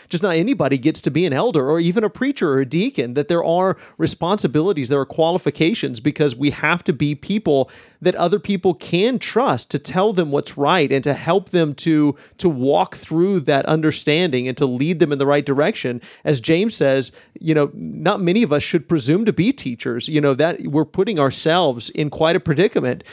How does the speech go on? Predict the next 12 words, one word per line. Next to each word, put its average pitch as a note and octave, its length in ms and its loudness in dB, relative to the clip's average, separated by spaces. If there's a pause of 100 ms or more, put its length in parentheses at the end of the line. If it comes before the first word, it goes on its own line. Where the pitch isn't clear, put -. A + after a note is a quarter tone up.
(120)
by, D3 640 2
by C#3 160 0
taking F3 480 -2
on D3 140 2
that C3+ 180 0
mantle C3+ 540 0
of A#2+ 100 0
a B2 60 -2
teacher D#3+ 420 -4
to C#3+ 160 -2
say, C#3+ 380 0 (200)
"Hey, E3+ 300 0